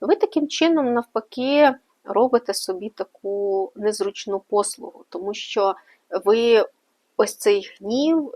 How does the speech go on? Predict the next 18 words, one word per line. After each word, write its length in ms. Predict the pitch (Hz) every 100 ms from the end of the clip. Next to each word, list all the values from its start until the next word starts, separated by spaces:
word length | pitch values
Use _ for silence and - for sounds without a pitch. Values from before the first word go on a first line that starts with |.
| -
е, 120 | 190
ось 200 | - 190
ці 140 | -
претензії, 720 | 269 - 190 214 214 202 185 180
які 240 | 175 -
є, 300 | 190 202 302
ви 180 | 277 214
їх 280 | 196 180 -
не 120 | 185
висловлюєте, 880 | 302 294 - - 175 165 196 254 269
ви 100 | 214
їх 160 | 185 -
не 100 | 190
дозволяєте 680 | 190 190 190 185 220 185 -
собі 320 | - 185 190
прожити, 680 | - 170 - 170 175 - 415 - _ _ _
ви 160 | 185 240
їх 280 | 214 202